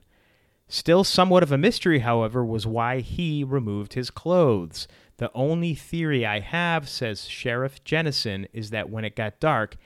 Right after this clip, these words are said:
he thought it was time to go to bed, so he took his clothes off." End quote. Huh?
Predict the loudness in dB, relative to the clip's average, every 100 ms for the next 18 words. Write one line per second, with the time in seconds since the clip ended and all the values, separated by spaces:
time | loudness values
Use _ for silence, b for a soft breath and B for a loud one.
0 | b -4 -2 2 2 2 -2 -4 -2 -2
1 | -2 -2 -2 -2 -4 -4 -8 -6 -8 -8
2 | -10 -6 -4 -4 -8 -12 -14 -20 _ -14
3 | -14 -14 -12 -10 -10 _ _ _ _ _
4 | _ _ _ _ _ _ _ _ _ 0
5 | 4 6 4